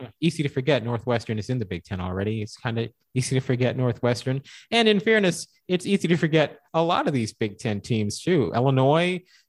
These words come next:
uh, pretty much all of Illinois' football on the college level and pro level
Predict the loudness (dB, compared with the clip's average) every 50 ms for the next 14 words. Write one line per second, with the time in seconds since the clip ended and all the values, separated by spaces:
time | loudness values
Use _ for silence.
0 | _ -4 -2 0 2 2 2 0 0 -2 -2 -2 -2 0 0 -2 0 2 2 4
1 | 4 4 2 0 0 0 0 0 0 0 0 0 -2 -4 -4 -6 -6 -6 -2 0
2 | 0 2 2 2 0 -2 -6 -6 -6 -6 -6 -4 -6 -8 -2 0 0 0 0 -2
3 | -2 -2 -2 0 0 -2 -4 -4 -6 -6 -6 -6 -4 -2 0 2 2 4 2 0
4 | 0 -4 -8 -8